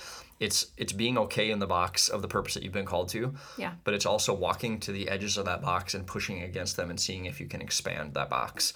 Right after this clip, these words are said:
Speaker 2: Mm-hmm.
Speaker 1: and see what else could fit inside of that space. And so I'm excited for, for you.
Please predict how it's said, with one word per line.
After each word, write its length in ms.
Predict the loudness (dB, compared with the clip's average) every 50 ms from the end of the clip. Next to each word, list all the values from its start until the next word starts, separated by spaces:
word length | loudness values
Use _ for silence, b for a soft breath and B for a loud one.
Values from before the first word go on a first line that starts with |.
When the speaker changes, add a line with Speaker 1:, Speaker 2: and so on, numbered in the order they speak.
| -4
Speaker 2:
Mm-hmm. 220 | -8 -6 -6 -4 -2
Speaker 1:
and 100 | 0 0
see 160 | 2 2 2
what 160 | 0 0 2
else 220 | 2 2 2 0 0
could 160 | -2 -4 -6
fit 240 | -4 -4 -4 -4 -4
inside 400 | -4 -2 -2 0 0 0 0 0
of 80 | 0
that 240 | 0 0 0 2 2
space. 480 | 0 2 2 0 0 4 4 4 4 B B B B B B B B -2
And 100 | 2 4
so 320 | 4 6 6 6 4 6 6
I'm 120 | 4 4
excited 400 | 6 6 8 8 8 8 6 2 -2
for, 580 | 0 2 2 4 4 4 4 4 2 0 -2 -6 -14 -20 _ _ _ _
for 180 | -8 -4 -4 -2
you. 380 | -2 0 0 0 0 -2 -4